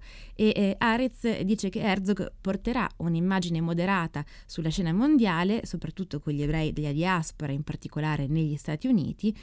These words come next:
e che saranno a questo punto sicuri di avere un amico al vertice della leadership israeliana,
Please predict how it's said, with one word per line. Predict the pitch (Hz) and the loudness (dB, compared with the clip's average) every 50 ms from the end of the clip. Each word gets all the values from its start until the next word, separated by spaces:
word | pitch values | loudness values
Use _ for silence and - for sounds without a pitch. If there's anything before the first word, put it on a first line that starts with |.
| - - - - - 226 - | -12 -18 -16 -14 -14 -4 2
e | - 220 196 226 | 4 4 4 4
che | - - | 2 -2
saranno | 196 - 220 180 165 151 | -2 0 2 2 2 0
a | 147 - | 0 -2
questo | - 180 - 226 | -2 -2 -2 -2
punto | - - 143 143 - 156 | -2 -2 -4 -2 -2 -2
sicuri | 156 - - 160 151 151 | -2 -2 -4 -4 -2 0
di | 160 | 0
avere | 160 151 160 160 165 | 0 2 0 0 0
un | 170 170 | 2 6
amico | 185 233 262 226 - - | 8 8 8 8 6 2
al | 139 143 | -2 0
vertice | 143 170 160 160 - - 160 - 165 139 139 - - | 0 0 -2 -2 -2 -4 -4 -4 -4 -4 -4 -8 -6
della | - - 165 160 156 147 | -4 -2 0 0 2 0
leadership | 160 160 156 160 156 - - 160 156 - - | 0 -2 -2 -4 -4 -4 -6 -6 -4 -4 -4
israeliana, | - - 165 160 151 175 175 202 277 302 254 170 143 - - 143 143 | -2 0 0 -2 0 -2 -2 0 2 2 2 2 0 -2 -2 -4 -4